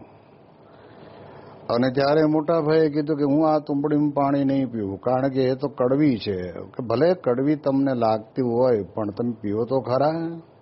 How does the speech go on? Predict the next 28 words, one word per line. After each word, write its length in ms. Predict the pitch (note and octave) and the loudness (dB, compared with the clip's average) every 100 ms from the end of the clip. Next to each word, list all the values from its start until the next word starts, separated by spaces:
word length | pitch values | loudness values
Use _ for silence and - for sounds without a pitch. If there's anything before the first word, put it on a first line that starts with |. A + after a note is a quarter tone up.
| - - - - - - - - - - - - - - - - - | -20 -20 -20 -20 -20 -20 -20 -20 -20 -20 -20 -20 -20 -20 -20 -6 0
અને 140 | E3+ F3+ | 2 2
ત્યારે 220 | G3+ G#3+ | 4 6
યોગીજી 420 | G#3+ G#3 A3+ A#3 | 4 4 0 0
મહારાજ 460 | G#3 F#3+ G3+ G#3 G3+ | 2 2 2 0 -2
પોતે 300 | F#3+ F#3+ F#3 | -4 -2 0
કહેતા 380 | F3 F3 G3 | 0 2 0
હતા 280 | F3 D3+ A#2+ | 2 2 0
કે 160 | A#2 D3+ | -2 -2
ભાઈના 400 | C3+ D3 E3+ G#3 | 2 2 2 0
આગ્રહથી 720 | G3 F#3 F3+ G3 G3+ G3+ G#3 | 2 2 2 2 2 2 0
જ્યારે 220 | G3 F#3 | 2 2
પાણી 420 | E3 F3 F3+ G3+ | 2 0 0 -2
પીધું 360 | F3+ E3 E3 E3+ | -2 -2 0 2
તો 100 | E3 | 2
એકદમ 560 | F#3 A3 - D3+ D#3 C3+ | 2 0 -6 -4 0 2
મીઠું, 720 | E3+ G#3+ - - - C#3+ A2+ | 2 -2 -6 -14 -4 -2 0
સરસ 440 | C#3 D3 D#3 D3 | 0 0 0 -2
મજાનું 480 | C#3 C#3+ D3 C3 B2+ | 0 2 2 2 0
અમૃત 320 | D3+ F3 F3 | 0 2 0
જેવું. 500 | A#2 B2+ D3 C3 F#2+ - - - - G2 - - - - - - - - - - G2+ | 0 0 2 -2 -4 -10 -20 -20 -20 -20 -20 -20 -20 -20 -20 -20 -20 -20 -20 -8 -2
અને 180 | G#2+ | -2
ત્યારે 380 | A2 C3 D3 D#3+ | 0 2 2 2
એણે 280 | E3+ D#3+ D#3 | 2 2 2
પૂછ્યું 440 | C3+ C#3+ C#3+ F3+ | 0 -6 -4 -6
કે 80 | E3 | -6
"શું 300 | - A#3 B3+ | -8 -4 -4
કર્યું 320 | - C#3 B2 | 0 0 0
તમે?" 300 | F#2+ G2+ F#2 | -4 -4 -4